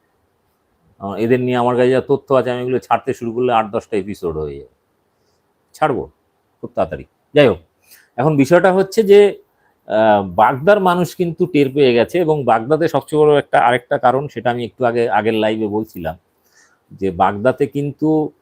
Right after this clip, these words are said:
আহ, বিগত কয়েক বছরে বিজেপির দ্বারা কোনো রকম ডেভেলপমেন্ট তো হয়নি বনগাঁ লোকসভার আন্ডারে, মানে শান্তনু ঠাকুর তো করেইনি,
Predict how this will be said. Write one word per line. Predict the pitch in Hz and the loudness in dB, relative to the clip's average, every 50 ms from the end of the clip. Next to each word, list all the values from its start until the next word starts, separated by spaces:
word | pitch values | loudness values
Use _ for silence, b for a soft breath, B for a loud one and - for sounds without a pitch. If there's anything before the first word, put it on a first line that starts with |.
| _ _ _ _ _ _ _ - | _ _ _ _ _ _ _ -6
আহ, | 107 117 113 113 113 110 110 | -4 -2 0 0 0 0 -2
বিগত | 98 95 107 110 107 135 127 131 | -4 -4 -2 0 0 2 2 0
কয়েক | 143 - - 127 127 131 120 120 | 0 0 2 2 2 2 0 -2
বছরে | 139 135 - - 143 135 143 151 151 151 151 | -4 -4 -2 -2 -2 0 2 4 4 4 4
বিজেপির | 147 117 101 104 104 113 131 131 - - 143 143 135 120 | 2 0 -4 -6 -6 -4 -6 -6 -6 -6 -6 -6 -6 -4
দ্বারা | 120 135 131 135 139 143 | -2 0 2 2 2 0
কোনো | - _ - 135 135 147 156 | -2 _ -10 -8 -6 -4 -2
রকম | 160 170 160 - 170 160 143 | -2 -2 -2 -2 -4 -2 0
ডেভেলপমেন্ট | 131 123 123 123 131 131 135 135 135 131 131 - | 0 0 2 0 0 -2 -4 -8 -10 -10 -8 -8
তো | - 123 - - | -6 -6 -2 0
হয়নি | 104 110 123 120 107 95 90 92 95 76 - _ - | 2 2 2 0 -4 -8 -10 -12 -16 -18 -20 _ -12
বনগাঁ | 82 82 85 92 98 101 | -10 -8 -6 -6 -4 -4
লোকসভার | 98 95 - - 110 113 113 | -4 -4 -6 -6 -4 -2 -2
আন্ডারে, | 113 104 107 107 107 92 87 90 - _ _ _ _ _ _ _ _ _ _ _ _ _ _ _ | -2 -2 -2 -2 -2 -2 -4 -6 -8 _ _ _ _ _ _ _ _ _ _ _ _ _ _ _
মানে | - 85 87 85 85 85 85 85 82 80 | -14 -12 -10 -8 -8 -8 -8 -8 -10 -10
শান্তনু | - - 82 87 95 107 | -10 -10 -8 -8 -6 -4
ঠাকুর | 107 117 107 113 107 | -4 -4 -4 -4 -6
তো | - 117 | -8 -4
করেইনি, | - 113 113 117 123 127 113 95 85 87 | -2 0 0 2 2 0 0 -2 -6 -10